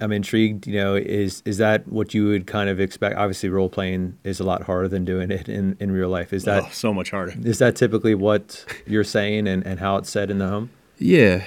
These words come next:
Speaker 3: usually I have a lot more confidence. Uh,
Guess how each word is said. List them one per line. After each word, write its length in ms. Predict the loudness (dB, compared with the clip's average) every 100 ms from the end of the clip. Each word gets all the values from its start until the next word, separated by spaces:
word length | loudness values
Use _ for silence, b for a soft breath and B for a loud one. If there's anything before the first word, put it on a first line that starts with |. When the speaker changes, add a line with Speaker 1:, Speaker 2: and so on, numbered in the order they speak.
| 2
Speaker 3:
usually 400 | 8 8 10 6
I 20 |
have 80 | 6
a 60 |
lot 200 | 4 4
more 160 | 4 2
confidence. 840 | 2 0 0 2 2 2 0 -10 -6
Uh, 320 | -4 -4